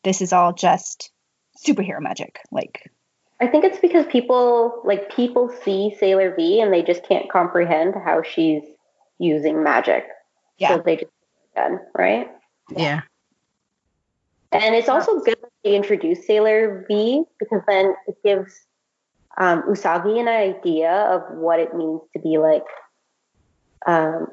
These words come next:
Speaker 2: a, a hero, right?
Speaker 1: Yeah.
Speaker 3: Yeah.
Speaker 1: And someone to look up to. And then obviously as the season goes on and you get closer and closer to meeting Sailor Venus,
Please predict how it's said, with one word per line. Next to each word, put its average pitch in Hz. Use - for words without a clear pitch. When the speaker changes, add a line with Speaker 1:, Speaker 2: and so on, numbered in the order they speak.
Speaker 2:
a, 185
a -
hero, 180
right? 175
Speaker 1:
Yeah. 190
Speaker 3:
Yeah. 139
Speaker 1:
And 214
someone 214
to 208
look 196
up 196
to. 240
And 214
then 208
obviously 202
as 196
the 202
season 196
goes 196
on 233
and 202
you 190
get 190
closer 196
and 190
closer 180
to 190
meeting 175
Sailor 175
Venus, 202